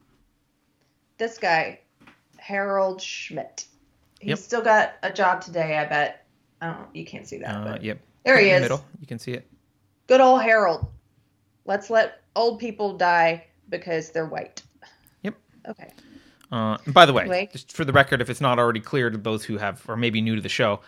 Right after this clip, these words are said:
Speaker 2: I don't support the government making any of the decisions. I don't know why the government has an ounce of vaccine on their person, or, or, you know, in their possession. Government shouldn't be involved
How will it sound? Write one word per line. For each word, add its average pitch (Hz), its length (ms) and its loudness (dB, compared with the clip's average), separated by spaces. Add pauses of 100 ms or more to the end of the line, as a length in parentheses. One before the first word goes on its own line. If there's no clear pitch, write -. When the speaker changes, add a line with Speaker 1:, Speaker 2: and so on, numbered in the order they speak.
(460)
Speaker 2:
I 135 120 6
don't 139 120 6
support 135 260 -2
the 131 60 -8
government 131 280 -2
making 131 260 0
any 165 160 0
of 139 100 -6
the 127 60 -2
decisions. 131 400 -4 (100)
I 143 60 6
don't 156 100 2
know 135 60 0
why 123 180 4
the 120 60 -4
government 120 340 -2
has 139 240 2
an 143 140 -4
ounce 156 280 -4
of 139 140 -8
vaccine 151 540 -2
on 147 220 0
their 151 120 2
person, 151 400 -2 (340)
or, 131 200 4
or, 143 40 4
you 151 140 -2
know, 143 100 2
in 151 120 0
their 156 100 2
possession. 147 500 0 (540)
Government 170 420 4
shouldn't 170 280 -2
be 185 100 0
involved 170 540 4